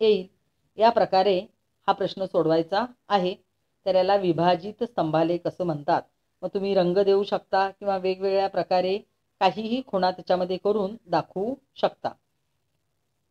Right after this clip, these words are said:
विद्यार्थी मित्रांनो, सराव संच अकरा पॉइंट दोन या ठिकाणी पूर्ण झालेला आहे. Video आवडला असेल तर like, comment आणि share करा.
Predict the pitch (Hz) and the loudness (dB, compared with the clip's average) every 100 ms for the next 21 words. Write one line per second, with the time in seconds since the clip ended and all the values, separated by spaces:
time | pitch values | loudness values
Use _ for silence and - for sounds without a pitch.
0 | _ _ _ _ _ _ _ 175 160 185 | _ _ _ _ _ _ _ -8 -4 -4
1 | 196 190 220 214 202 208 _ _ _ _ | -4 -2 0 2 0 -4 _ _ _ _
2 | 185 180 185 202 196 202 185 185 190 190 | 0 0 0 -4 -2 0 0 0 -2 -2
3 | 190 190 185 180 185 190 214 202 208 196 | -2 0 -2 -4 -6 -6 -4 -4 -2 -2
4 | 190 196 180 196 _ _ _ - 165 175 | 0 0 -2 -4 _ _ _ -4 2 4
5 | 175 185 196 185 202 190 202 175 175 185 | 4 2 0 -2 -2 -2 0 0 -2 -2
6 | 175 175 175 175 - 190 190 196 190 | -2 -4 -4 -6 -4 -4 0 0 0